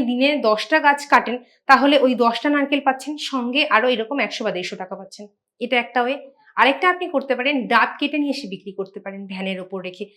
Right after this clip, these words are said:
বাজার টাজার বা রাস্তার ধারে যদি বসেন, তাহলে প্রচুর বিক্রি হয়। ডাবওয়ালাকে কখনো ডাব নিয়ে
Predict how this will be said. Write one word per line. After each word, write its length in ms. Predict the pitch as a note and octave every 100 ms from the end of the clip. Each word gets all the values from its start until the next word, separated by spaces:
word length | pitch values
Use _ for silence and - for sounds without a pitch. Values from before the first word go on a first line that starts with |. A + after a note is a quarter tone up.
| _ _ A#3
বাজার 240 | A3 A3
টাজার 240 | A3 G#3+ G3+
বা 60 | G3
রাস্তার 360 | F#3+ - A3+ G3+
ধারে 140 | G#3+ A3+
যদি 120 | A#3+ A#3
বসেন, 200 | - E4+
তাহলে 160 | C#4 D4+ C#4
প্রচুর 240 | B3 G#3+ E3+
বিক্রি 200 | - F3
হয়। 120 | F3+ - _ _ A3+
ডাবওয়ালাকে 400 | G#3 G#3 G3+ A3+ G#3+
কখনো 200 | A3+ B3+ A3+
ডাব 140 | G3 G3
নিয়ে 120 | A#3